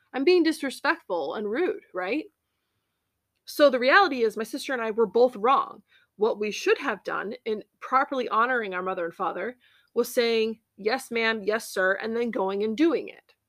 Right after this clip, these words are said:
Neither one of us fulfilled that, pro-, that particular commandment. We went about not fulfilling it in different ways, but we still did not fulfill it. And we also did not stick to what our word was.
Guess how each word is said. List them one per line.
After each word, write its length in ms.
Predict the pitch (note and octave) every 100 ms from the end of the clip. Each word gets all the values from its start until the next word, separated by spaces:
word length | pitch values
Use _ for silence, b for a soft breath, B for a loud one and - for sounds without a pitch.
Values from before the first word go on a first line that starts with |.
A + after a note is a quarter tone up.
| _ -
Neither 360 | A#3 D4+ F#4 F4+
one 260 | G#4+ A#4+
of 100 | A#3+
us 200 | D3+ -
fulfilled 460 | - C4+ E4+ D4+ G3
that, 260 | G#2 - _ _ _ _ _ _ _ _
pro-, 400 | - D4 D4+ - B B
that 200 | C4 B3+ - A3+
particular 480 | - D4+ F4 E4+ D#4+
commandment. 560 | D4 C4 B3 G#3+ G2+ - B B
We 100 | C4+
went 200 | D#4+ G#4+
about 420 | C#4+ A3+ A3+ - b b
not 260 | A3 C#4 -
fulfilling 440 | - C#4 C4+ C4
it 180 | B3+ -
in 120 | G#3
different 380 | A#3 B3 A3+ F#3
ways, 640 | G3 A#4 A#3+ G3+ - - _ _ _ _ _ _ _
but 120 | B3
we 120 | B3+ C#4+
still 540 | - - E4+ F4+ E4
did 160 | C4 B3
not 280 | A#3+ - -
fulfill 360 | - A3+ F3
it. 120 | F2 -
And 120 | A#3
we 120 | C4
also 680 | B3 G4 - A3 E3+ A3+ - _ _ _ _ _
did 160 | B3+ C4
not 260 | C4+ C#4
stick 540 | - - - F4 - -
to 560 | - - A#3+ A#3 B3+ -
what 240 | A3 A3+ B3
our 160 | B3+
word 360 | B3 E4+ F4+ G3+
was. 500 | C#3+ - - -